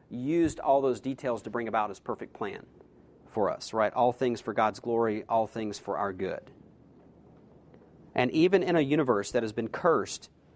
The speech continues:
activity doesn't need to be meaningless. In fact, its futility has more to do with our fickle satisfaction,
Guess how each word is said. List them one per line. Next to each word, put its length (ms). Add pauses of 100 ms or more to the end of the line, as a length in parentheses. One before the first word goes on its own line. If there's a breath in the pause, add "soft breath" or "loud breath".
(440 soft breath)
activity 600
doesn't 300
need 200
to 60
be 140
meaningless. 600
In 120
fact, 320 (400 soft breath)
its 240
futility 640
has 200
more 180
to 80
do 340
with 300
our 240
fickle 340
satisfaction, 800